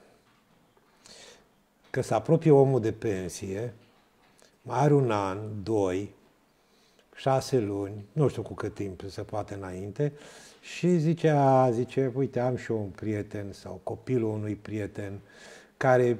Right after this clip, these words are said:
este la o altă școală și săracul e tânăr, e foarte bun, are perspective.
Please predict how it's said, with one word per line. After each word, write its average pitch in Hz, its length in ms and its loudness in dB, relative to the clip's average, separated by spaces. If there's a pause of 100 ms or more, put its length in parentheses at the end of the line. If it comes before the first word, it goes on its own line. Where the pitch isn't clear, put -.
este 123 360 2
la 117 180 2
o 110 180 2
altă 113 300 0
școală 110 500 -6
și - 200 -12
săracul 143 440 2
e 127 60 0 (100)
tânăr, 117 340 0
e 117 100 0
foarte 123 440 -2
bun, 104 320 -8
are 113 280 -6
perspective. 110 720 -12